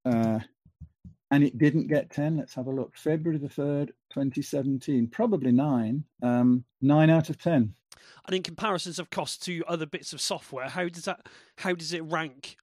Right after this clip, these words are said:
Speaker 2: like that? Is it, is it about the same cost as its competitors? Or?
Speaker 1: It's the same.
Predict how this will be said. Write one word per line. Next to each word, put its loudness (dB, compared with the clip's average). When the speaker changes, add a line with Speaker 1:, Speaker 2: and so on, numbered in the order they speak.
Speaker 2:
like -4
that? -8
Is -8
it, -8
is -8
it -4
about -2
the -8
same -4
cost -4
as -8
its -8
competitors? -10
Or? 2
Speaker 1:
It's 4
the -2
same. 8